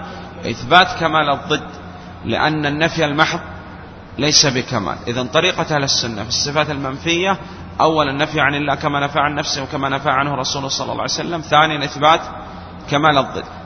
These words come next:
لا تأخذه سنة ولا نوم لكمال حياته وقيوميته، مفهوم؟ وما ربك بظلام للعبيد لكمال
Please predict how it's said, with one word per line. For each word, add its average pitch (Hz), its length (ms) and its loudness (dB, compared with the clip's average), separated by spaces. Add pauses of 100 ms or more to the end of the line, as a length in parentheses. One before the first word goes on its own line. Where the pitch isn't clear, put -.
لا 143 140 6
تأخذه 156 480 0
سنة 143 480 -2
ولا 131 220 2
نوم 160 260 0
لكمال 147 540 4 (400)
حياته 151 380 6
وقيوميته، 113 760 -2 (400)
مفهوم؟ 147 400 -2 (320)
وما 151 260 6
ربك 156 340 2
بظلام 143 520 0
للعبيد 139 540 2
لكمال 147 540 2